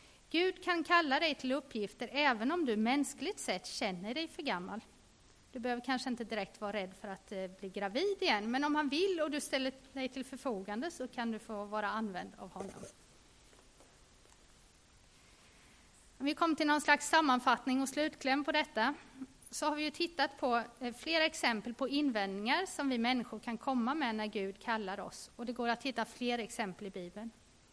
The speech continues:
Vi kan känna igen oss, för när Gud har kallat oss har även många av oss upprepade gånger kommit med undanflykter, typ:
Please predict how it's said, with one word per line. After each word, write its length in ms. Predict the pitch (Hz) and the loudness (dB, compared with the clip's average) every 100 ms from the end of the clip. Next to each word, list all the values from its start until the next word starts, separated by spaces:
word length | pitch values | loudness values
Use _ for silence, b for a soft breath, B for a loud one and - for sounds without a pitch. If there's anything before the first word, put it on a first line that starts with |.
| B B B B B B B B | B B B B B B B B
Vi 140 | 285 | -2
kan 180 | 311 339 | 2 0
känna 320 | 339 339 330 | 2 2 4
igen 380 | 339 302 302 392 - | 2 4 4 0 0
oss, 360 | 262 339 - | -2 0 -4
för 140 | - 285 | -2 0
när 120 | 294 | 0
Gud 360 | 262 320 359 294 | 2 0 0 0
har 100 | 330 | -2
kallat 420 | 339 320 247 254 | 0 0 0 -2
oss 220 | 233 - | -4 -2
har 140 | 254 | -2
även 280 | 254 247 233 | 0 0 2
många 300 | 254 254 233 | 2 2 2
av 80 | 302 | 0
oss 200 | 269 - | -2 -2
upprepade 540 | 262 - 214 - 214 | -8 -4 -6 -4 -6
gånger 280 | 214 240 208 | -2 0 -2
kommit 360 | - 226 202 202 | -4 -4 -4 -6
med 120 | 202 | -6
undanflykter, 680 | 208 185 - 208 - - 220 | -4 -6 -8 -12 -12 -12 -10
typ: 460 | - 202 202 - | -4 -6 -6 -16